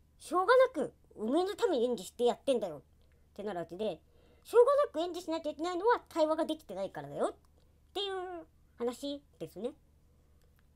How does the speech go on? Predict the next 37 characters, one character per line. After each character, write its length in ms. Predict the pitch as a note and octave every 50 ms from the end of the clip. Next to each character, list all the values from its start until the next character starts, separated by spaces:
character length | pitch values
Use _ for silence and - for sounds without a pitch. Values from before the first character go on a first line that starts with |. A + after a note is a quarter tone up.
| _
し、 460 | _ - - - C5 C#5 B4+ G4 D4 C#4
ま 180 | D#4+ G#4+ G4 D#4
あ 40 | C#4+
で 80 | D4+
も 120 | E4+ C#4+ C#4
今 160 | F#4 G#4 F4+
は 240 | D#4 F4 E4 A3+ -
言 200 | - A#3+ - C#4+
葉 100 | C#4+ C#4+
の 60 | D4
話 280 | C#4 C#4+ C#4+ C#4+ - C#4+
を 80 | A3+
し 40 | -
た 120 | - B3 A#3+
け 100 | A#3+ A#3+
ど、 280 | D#4+ C#4 G3 - - _ _ _ _ _ _ _ _ _ _ _ _
基 80 | - F4
本 160 | G#4+ A#4 A#4+
的 160 | A#4+ B4 A#4+ B4 C5 C#5 C5 B4 C5 C5
に 60 | - F3+
は、 60 | E3 - _ _ _ _ _ _ _ _ _ _ _ _ _ _ - _ _ _ _ _ _ _
あ 120 | - A#3
の、 340 | A3+ A#3 A3+ A3 A3 A3 A3
で 120 | G3 D#4+ D#4+
き 100 | - C5+
れ 100 | A#4+ -
ば 260 | - G4 E4 F#3+ - _ _ _ _ _ _ _
言 260 | - - - - G4+ F4+
葉 180 | C5+ C5 F#4+
を 80 | B3 -
交 160 | - - D4
わ 80 | D#4 F4
さ 120 | - G4
な 100 | F#4+ G#4+
く 160 | G#4+ - - -
て 80 | -
も 240 | D#3 - A3 - -